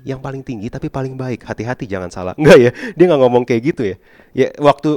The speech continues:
waktu Tuhan ngomong ke Samuel, dia nggak sebut Daud kan? Dia sebut anak Isai. Samuel harus pilih, "Aduh, yang mana ya? Ini bukannya, aduh, bukan, ada satu lagi nggak?" <laughs> Gitu kan ya. You know, hope you get this ya. Tuhan bilang exactly, "Urapi Hazael jadi raja atas Aram."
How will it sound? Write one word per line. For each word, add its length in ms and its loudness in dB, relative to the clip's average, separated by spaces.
waktu 240 -4
Tuhan 240 -4
ngomong 320 0
ke 0 -
Samuel, 480 2
dia 160 2
nggak 160 2
sebut 240 -2
Daud 320 2
kan? 240 -14
Dia 80 0
sebut 240 -6
anak 240 -4
Isai. 480 -2
Samuel 320 -4
harus 160 -6
pilih, 240 -6
"Aduh, 160 -10
yang 80 -14
mana 160 -14
ya? 160 -12
Ini 160 -12
bukannya, 320 -12
aduh, 240 -14
bukan, 240 -14
ada 240 -10
satu 80 -12
lagi 240 -4
nggak?" 200 0
<laughs> 40 -2
Gitu 160 4
kan 160 4
ya. 160 -2
You 80 4
know, 160 2
hope 160 -2
you 80 0
get 240 0
this 160 -10
ya. 80 -10
Tuhan 240 -4
bilang 240 0
exactly, 640 -4
"Urapi 480 -2
Hazael 640 -6
jadi 240 -2
raja 320 -2
atas 160 -8
Aram." 320 -10